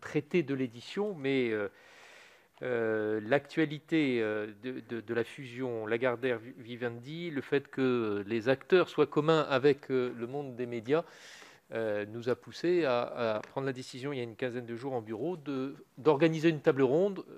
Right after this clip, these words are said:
Euh, on va pas se lancer de manière exhaustive dans le traitement de, de, de cette concentration, mais en tout cas d'apporter un éclairage à travers la rencontre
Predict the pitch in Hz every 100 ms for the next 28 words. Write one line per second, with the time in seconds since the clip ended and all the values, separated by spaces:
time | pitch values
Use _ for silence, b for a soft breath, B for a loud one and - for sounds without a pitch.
0 | 120 98 92 98 _ 113 - - 113 107
1 | 123 - 135 120 123 123 127 - 151 139
2 | 180 - - 247 196 131 135 120 - 151
3 | 143 160 151 123 127 110 117 110 104 110
4 | 107 127 - 131 135 - 131 - 175 151
5 | 135 - 160 147 120 135 - 147 127 123
6 | 131 135 147 - 139 - 135 139 127 127
7 | - 156 131